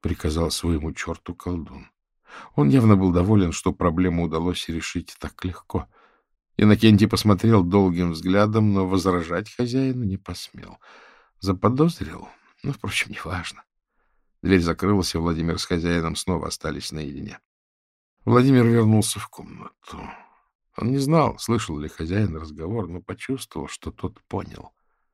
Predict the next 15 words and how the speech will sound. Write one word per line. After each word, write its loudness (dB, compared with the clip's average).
зачем -2
Владимир -6
вернулся, -12
и 8
прикрыл 6
глаза, 2
слегка -4
пошевелив -8
пальцами. -16
Владимир 4
подошел, -4
медленно -4
опустился -8
на -10
колени -8